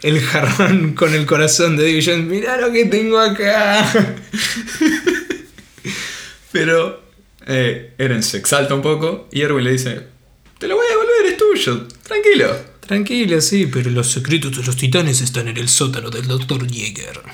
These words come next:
Speaker 2: Hay que recapturar Shiganshina para llegar ahí, y para eso vamos a necesitar tus poderes de titán.
Speaker 1: Ujú.
Speaker 2: También me gusta cómo Levi le dice: "Mirá,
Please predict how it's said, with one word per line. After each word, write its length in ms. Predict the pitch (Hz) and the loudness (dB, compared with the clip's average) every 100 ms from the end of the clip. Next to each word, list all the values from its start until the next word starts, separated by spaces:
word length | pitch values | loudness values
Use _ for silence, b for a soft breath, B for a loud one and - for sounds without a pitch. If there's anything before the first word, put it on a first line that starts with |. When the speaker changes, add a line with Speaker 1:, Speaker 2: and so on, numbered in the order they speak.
| B B B B - | B B B B -6
Speaker 2:
Hay 180 | 123 127 | -2 -2
que 120 | 117 | -2
recapturar 520 | 110 117 110 117 117 | -2 -2 -4 -2 -2
Shiganshina 560 | 117 143 175 277 214 208 | -2 -2 0 0 0 0
para 180 | 190 127 | 0 0
llegar 280 | 127 135 170 | 0 0 2
ahí, 460 | 214 233 - - - | 2 2 -4 -12 -4
y 120 | 123 | -2
para 220 | 127 135 | 0 0
eso 220 | 180 - 147 | 0 -2 -2
vamos 280 | 175 143 | -2 -4
a 60 | 117 | -4
necesitar 500 | 110 120 117 127 117 | -6 -8 -4 -2 -2
tus 100 | 98 | -6
poderes 300 | - 104 98 | -10 -12 -10
de 60 | 120 | -14
titán. 240 | 101 113 123 131 _ _ _ b b b _ _ | -14 -16 -16 -20 _ _ _ b b b _ _
Speaker 1:
Ujú. 480 | 143 131 127 170 202 - - | -2 2 2 0 -4 -10 -4
Speaker 2:
También 380 | 131 151 190 | 0 2 2
me 80 | 185 | 2
gusta 420 | 165 190 - 160 147 | 2 0 0 0 2
cómo 1040 | 156 156 147 131 131 123 113 104 104 - _ _ - _ | 0 2 0 0 0 0 -2 -4 -8 -12 _ _ -20 _
Levi 340 | 123 135 135 127 | 0 2 4 4
le 100 | 123 | 2
dice: 380 | 127 127 127 123 | 2 2 0 0
"Mirá, 680 | 147 170 190 190 - - | 0 2 2 0 -6 -18